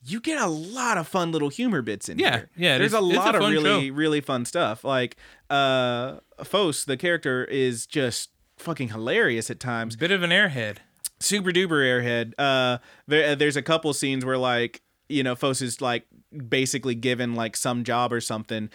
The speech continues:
Speaker 1: and you just see this character, like, like, kinda bent over, like, sawing at,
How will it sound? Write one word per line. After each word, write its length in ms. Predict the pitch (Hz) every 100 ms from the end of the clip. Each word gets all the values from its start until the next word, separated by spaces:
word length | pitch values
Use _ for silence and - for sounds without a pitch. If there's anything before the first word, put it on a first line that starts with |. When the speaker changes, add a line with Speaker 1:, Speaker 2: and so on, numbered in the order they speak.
| - - -
Speaker 1:
and 160 | 131
you 80 | 135
just 240 | 135 131
see 320 | - 139 131 127
this 180 | 127
character, 440 | - 127 127 120 123
like, 220 | 123 117 - - 120 113 _ 135
like, 260 | 139 123
kinda 220 | 139 139 127
bent 420 | 113 127 127 123
over, 320 | 120 120 117
like, 240 | 117 113 -
sawing 500 | - 131 127 123 117
at, 200 | 110